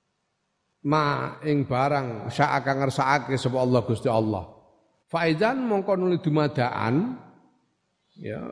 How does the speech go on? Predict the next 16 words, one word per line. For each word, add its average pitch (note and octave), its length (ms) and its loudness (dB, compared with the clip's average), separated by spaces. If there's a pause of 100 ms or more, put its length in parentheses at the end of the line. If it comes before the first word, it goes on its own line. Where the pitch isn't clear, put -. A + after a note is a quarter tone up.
(340)
biko-, F3+ 520 0
bikofilatin G#3+ 920 0
kepethuk G#3 400 2
ingsun G3+ 480 2
kelawan G#3 680 0 (280)
sa-, G3 240 2
sawijining F#3 960 -2 (1400)
kafilah." D#3+ 880 0
Kafilah D#3 480 0
itu E3+ 160 -2
rombongan, D#3 800 2 (1600)
apa C3 320 0
namanya, A#2+ 500 -2
rombongan C3+ 540 2
dagang, B2 640 -2
kafilah. G#2+ 480 -6